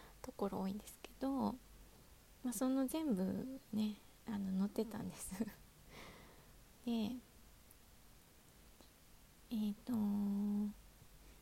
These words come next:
まあ、並ぶのは何かこう我慢している。あ、違う。トイレにまず行けない夢は、胸の内に秘めた欲求を口に出すことを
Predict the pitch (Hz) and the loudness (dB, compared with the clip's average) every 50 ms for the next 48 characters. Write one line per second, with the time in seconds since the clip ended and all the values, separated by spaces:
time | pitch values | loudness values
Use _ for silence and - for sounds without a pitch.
0 | - - 254 240 226 233 233 247 269 285 302 330 339 330 302 240 214 220 240 240 | -6 0 2 4 6 6 6 6 6 4 2 2 2 4 6 8 8 8 8 8
1 | 214 214 240 262 - - - 226 220 202 190 202 - - - - - - - 233 | 6 4 2 -2 -8 -4 0 4 6 6 6 4 2 -2 -6 -4 -2 -2 -2 0
2 | 220 208 202 190 185 180 - - - - - 156 - 269 - 277 - - - - | 2 2 2 2 2 0 -4 -8 -8 -6 -4 -4 -4 -4 -6 -10 -12 -14 -18 -20
3 | - - - - - - - - - - - - - - - - - - - - | -20 -20 -20 -20 -20 -20 -20 -20 -20 -20 -20 -20 -20 -20 -20 -20 -18 -16 -16 -16
4 | - - - - - - - - - - 196 - - - - - 202 - - - | -14 -16 -16 -16 -16 -18 -20 -10 -6 -6 -6 -6 -6 -8 -8 -6 -6 -6 -8 -8
5 | - 302 330 320 254 214 202 196 202 202 196 196 196 196 - - - - - 254 | -6 -4 0 4 6 6 8 8 8 6 4 2 0 -2 -4 -6 0 2 4 4
6 | 262 262 262 247 240 247 - - - - 226 226 226 233 226 214 226 254 269 262 | 6 4 4 4 2 0 -4 -8 -6 -2 -2 0 2 2 2 2 2 2 2 2
7 | 240 233 247 254 - - - - - - - - - - - - - - - 233 | 2 2 0 -2 -6 -12 -18 -18 -18 -18 -18 -18 -18 -20 -20 -20 -20 -10 -4 -2
8 | 233 226 233 254 254 254 254 254 247 247 233 - 247 240 247 247 233 - - 262 | 0 2 2 2 2 2 2 2 2 0 0 0 0 2 2 2 0 0 2 2
9 | 247 226 214 202 - - 196 190 185 185 190 - - - - 208 208 202 208 - | 4 4 4 2 2 0 0 2 2 0 0 -2 -6 -4 2 2 4 4 2 0
10 | - - - - 233 233 233 233 233 240 233 - - - - - - - 196 190 | -6 -10 -6 -2 0 2 2 2 2 0 0 -2 -4 -8 -8 -8 -4 -2 -2 -2